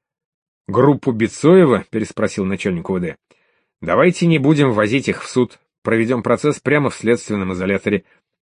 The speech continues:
И судья может там пожить недельку, и заседатели, и прокурор. А свидетелям дадим усиленную охрану".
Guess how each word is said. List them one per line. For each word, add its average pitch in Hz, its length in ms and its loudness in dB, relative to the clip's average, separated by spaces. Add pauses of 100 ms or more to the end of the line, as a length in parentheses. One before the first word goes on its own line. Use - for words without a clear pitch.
И 285 80 0
судья 175 380 2
может 160 280 4
там 139 180 0
пожить 131 320 2
недельку, 127 580 -2 (100)
и 190 80 2
заседатели, 123 680 2
и 170 140 0
прокурор. 113 520 2 (420)
А 139 80 -2
свидетелям 175 520 0
дадим 127 280 2
усиленную 123 420 0
охрану". 95 380 -2